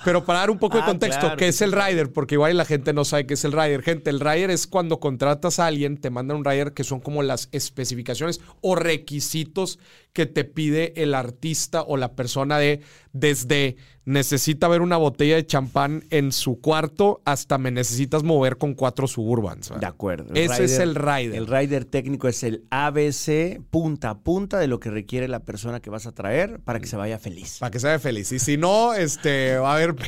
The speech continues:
Speaker 2: Y
Speaker 1: pedo.
Speaker 2: si no, va a haber problemas por contrato, porque
Speaker 1: Claro.
Speaker 2: eso va en contrato.
Speaker 1: Pero entonces estabas diciendo que
Speaker 2: El rider técnico incluye el avión.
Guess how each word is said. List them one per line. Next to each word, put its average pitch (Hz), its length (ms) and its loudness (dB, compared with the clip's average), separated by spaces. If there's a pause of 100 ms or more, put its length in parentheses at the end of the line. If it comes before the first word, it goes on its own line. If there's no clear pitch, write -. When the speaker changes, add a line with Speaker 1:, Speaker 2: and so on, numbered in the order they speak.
Speaker 2:
Y - 0 - (180)
Speaker 1:
pedo. 156 120 2
Speaker 2:
si 135 60 0
no, 143 100 2
va 156 100 4
a 151 40 4
haber 151 160 2
problemas 139 580 2
por 147 200 -2
contrato, 170 520 -4 (220)
porque - 160 -2
Speaker 1:
Claro. 113 100 0
Speaker 2:
eso 120 160 0
va 120 80 2
en 120 60 -4
contrato. 113 380 -8
Speaker 1:
Pero 147 200 4
entonces 175 260 2
estabas 175 320 2
diciendo 170 420 2
que 180 240 0 (240)
Speaker 2:
El 139 140 2
rider 147 400 2
técnico 165 400 0
incluye 127 540 2
el 110 100 -2
avión. 131 440 0